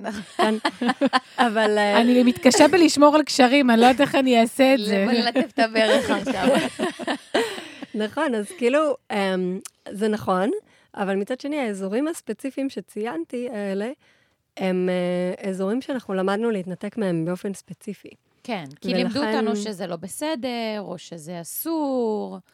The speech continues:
Speaker 2: כן.
Speaker 1: אה, אני רוצה להגיד על מה שאמרת, שכאילו, א-, אני כבר הרבה מאוד זמן,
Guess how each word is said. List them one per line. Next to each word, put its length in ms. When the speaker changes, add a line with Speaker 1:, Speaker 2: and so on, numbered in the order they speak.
Speaker 2:
כן. 200
Speaker 1:
אה, 40
אני 260
רוצה 220
להגיד 260
על 60
מה 140
שאמרת, 480
שכאילו, 400
א-, 60
אני 240
כבר 200
הרבה 400
מאוד 320
זמן, 380